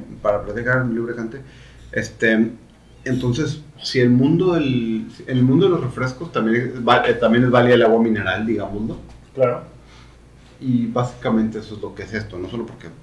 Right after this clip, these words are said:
Speaker 1: es agua mineral alcohólica, sino, pues, no, no tiene por qué tener un sabor fuerte, este, no tiene por qué ser pesada, este, pu-, y es algo que fácilmente te puedes tomar un six, este,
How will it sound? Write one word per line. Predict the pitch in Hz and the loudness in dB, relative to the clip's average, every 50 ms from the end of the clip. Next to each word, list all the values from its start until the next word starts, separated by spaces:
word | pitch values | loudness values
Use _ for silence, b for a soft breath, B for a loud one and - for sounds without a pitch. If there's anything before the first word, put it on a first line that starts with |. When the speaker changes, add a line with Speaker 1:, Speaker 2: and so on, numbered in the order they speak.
| - 90 | -20 -18
Speaker 1:
es | 85 87 | -14 -14
agua | 90 90 90 90 | -12 -12 -10 -10
mineral | 87 87 85 85 85 85 | -8 -6 -4 -2 -2 -2
alcohólica, | 85 - 135 123 117 - 98 92 | 0 2 4 4 4 2 -4 -8
sino, | 92 92 85 87 87 85 - - B B B B B B B B B | -12 -12 -12 -12 -12 -14 -16 -18 B B B B B B B B B
pues, | - - - - - 165 | -8 -6 -6 -6 -4 -2
no, | 165 170 170 165 | 0 0 0 0
no | 165 156 151 | 0 0 0
tiene | 156 185 185 185 | 4 4 4 4
por | - - 143 | 4 2 0
qué | - 143 | -2 -2
tener | 131 156 143 139 | 0 0 0 -2
un | 139 131 | -2 -4
sabor | - 147 123 123 123 123 - | -4 -2 -2 -2 -2 -2 0
fuerte, | - 127 120 113 113 - - 139 - - 117 | 2 4 4 4 2 0 -2 -4 -4 -4 -6
este, | 110 - - 104 | -10 -10 -8 -8
no | 104 104 | -8 -8
tiene | 101 117 117 113 110 | -6 -4 -4 -4 -4
por | 107 - 110 101 - | -6 -8 -12 -12 -12
qué | - 107 | -12 -14
ser | - 113 104 - | -12 -12 -12 -10
pesada, | - 113 110 107 - 127 110 110 117 131 135 - B B B B B B B B - - | -8 -8 -4 0 4 8 8 8 8 6 2 -4 B B B B B B B B -14 -8
este, | - 107 - - 110 107 101 - - - - - - - - - - - - - - - - - - | -8 -8 -6 -4 -4 -6 -6 -6 -12 -18 -20 -20 -20 -20 -20 -20 -20 -20 -20 -20 -20 -20 -20 -20 -10
pu-, | - 101 95 - - | -6 -4 -4 -4 -6
y | 107 104 104 101 98 101 | -8 -8 -8 -6 -4 -4
es | 101 101 107 | -4 -4 -4
algo | 113 110 110 | -4 -4 -4
que | - - | -6 -10
fácilmente | - - 104 - 104 104 104 98 95 92 | -12 -12 -14 -12 -12 -14 -16 -16 -16 -16
te | 98 | -18
puedes | - - 95 90 - | -18 -16 -18 -18 -16
tomar | - 98 92 90 | -16 -16 -14 -14
un | 90 90 92 - | -14 -16 -16 -18
six, | - 85 - - - | -18 -20 -20 -20 -20
este, | - - - - 80 | -20 -20 -20 -20 -20